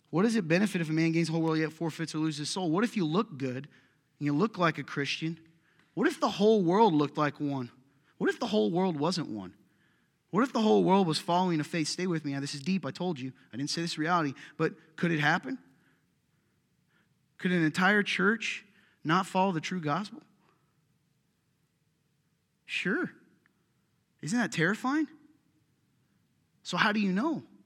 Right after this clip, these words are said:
Well, Jesus told us in the first one, "My word, continue in my word." This next one is the one that's gonna connect with everything, and you're gonna understand. Luke fourteen, twenty-five through thirty-three. <clears throat> Luke fourteen, twenty-five through thirty-three.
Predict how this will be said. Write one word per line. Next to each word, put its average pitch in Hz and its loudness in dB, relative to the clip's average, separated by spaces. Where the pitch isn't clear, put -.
Well, 139 -8
Jesus 170 -4
told 170 -4
us 165 -6
in - -6
the 151 -4
first 226 -8
one, 131 -8
"My 139 -2
word, 135 -4
continue 156 -4
in 143 -2
my 123 -6
word." 165 -10
This 151 -4
next 196 -2
one 151 0
is 131 -4
the 135 -4
one 139 -2
that's 135 -4
gonna 127 -6
connect 147 -6
with 139 -2
everything, 135 -4
and 123 -6
you're 131 -8
gonna 135 -6
understand. 131 -6
Luke 170 0
fourteen, 156 -6
twenty-five 151 -4
through 143 -10
thirty-three. 127 -8
<clears throat> - -20
Luke 170 -2
fourteen, 160 -4
twenty-five 143 -6
through 127 -12
thirty-three. 123 -10